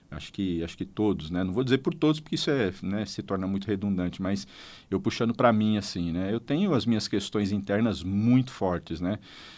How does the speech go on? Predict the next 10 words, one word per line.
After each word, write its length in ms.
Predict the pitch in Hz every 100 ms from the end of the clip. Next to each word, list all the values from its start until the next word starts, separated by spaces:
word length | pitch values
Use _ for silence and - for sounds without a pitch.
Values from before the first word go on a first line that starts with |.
| -
Então, 880 | 101 107 98 104 110 131 127 113 95
eu 560 | 92 101 101 101 101 92 -
tento 240 | 131 147 156
canalizar 560 | 165 165 170 143 160
realmente 540 | 165 202 170 156 - 196
aquilo 340 | 196 143 170
que, 760 | 160 180 196 185 147 120 107 101
que 120 | 147
é 20 |
indigesto 800 | 143 156 160 107 120 127 - -